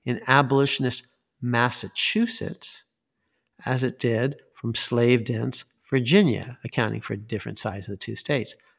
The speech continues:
House delegations, making a tax on slavery completely impossible. So, you know, just in, in, in other words, head taxes,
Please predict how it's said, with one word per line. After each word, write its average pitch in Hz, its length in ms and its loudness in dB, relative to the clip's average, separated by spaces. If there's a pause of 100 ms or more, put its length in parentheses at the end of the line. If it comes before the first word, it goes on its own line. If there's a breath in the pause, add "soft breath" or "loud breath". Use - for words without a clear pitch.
(180)
House 104 240 -4
delegations, 101 580 -6 (260 loud breath)
making 135 320 2
a 175 40 4
tax 135 380 2
on 131 80 2
slavery 120 400 -2
completely 123 540 -4
impossible. 127 680 -2
So, - 300 -16 (640)
you - 120 -10
know, 95 100 -8 (100)
just - 260 -4 (160)
in, 120 200 0
in, 107 280 -6
in 123 120 2
other 135 280 6
words, 104 600 -6 (100)
head 151 360 2
taxes, 175 920 2